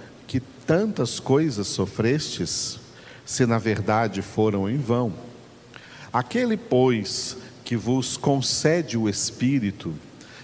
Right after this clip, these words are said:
e que opera milagres entre vós, porventura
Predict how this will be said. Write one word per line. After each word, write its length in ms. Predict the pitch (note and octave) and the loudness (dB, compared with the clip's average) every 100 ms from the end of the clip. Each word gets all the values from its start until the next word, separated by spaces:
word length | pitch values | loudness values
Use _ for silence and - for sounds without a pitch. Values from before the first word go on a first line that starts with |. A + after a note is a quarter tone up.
| - | -8
e 60 | |
que 160 | G#2+ E3 | 0 2
opera 480 | D#3 - D#3+ F3 C#3 | 2 2 2 2 2
milagres 800 | C#3+ F#3+ - B2 D3 A2+ G2 F#2 | 2 2 2 2 2 0 0 0
entre 300 | A2 A2+ G2 | 0 0 -2
vós, 680 | E2+ G2 A#2 A#2 - - - - - - - | 0 2 2 0 -4 -6 -10 -18 -18 -18 -6
porventura 960 | E3 F#3 D#3+ D3 B2+ G3 G3 A2+ F#2+ F#2 | 0 4 4 2 2 2 4 4 2 -2